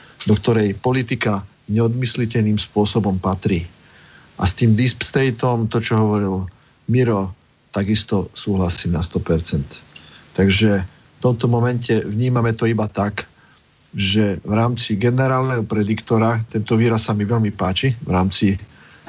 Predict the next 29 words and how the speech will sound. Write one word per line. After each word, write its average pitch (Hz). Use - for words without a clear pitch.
toho, 107
že 104
niekto 117
nejakým 113
spôsobom 110
chystá 92
stratégiu 110
toho, 104
ako 101
to 120
tu -
má 90
vyzerať, 110
e, -
ktorý 107
to 110
skúša 120
rôznymi 113
metodami, 110
salámovou 120
metódou, 104
chvíľku 131
mu 120
to 113
nejde, 113
chvíľku 113
mu 110
to -
ide, 104